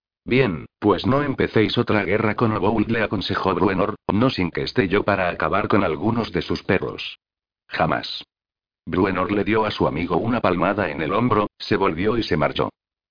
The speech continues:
Una parte importante de él sabía cuáles eran sus responsabilidades allí,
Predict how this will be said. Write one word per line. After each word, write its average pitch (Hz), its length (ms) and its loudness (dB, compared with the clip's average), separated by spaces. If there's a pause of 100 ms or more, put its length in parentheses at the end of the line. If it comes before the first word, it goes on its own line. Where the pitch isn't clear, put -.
Una 131 300 4
parte 113 300 2
importante 95 640 0
de 80 140 0
él 113 120 -2
sabía 85 440 0
cuáles 90 420 0
eran 113 220 2
sus 80 180 -2
responsabilidades 95 1040 2
allí, 110 300 0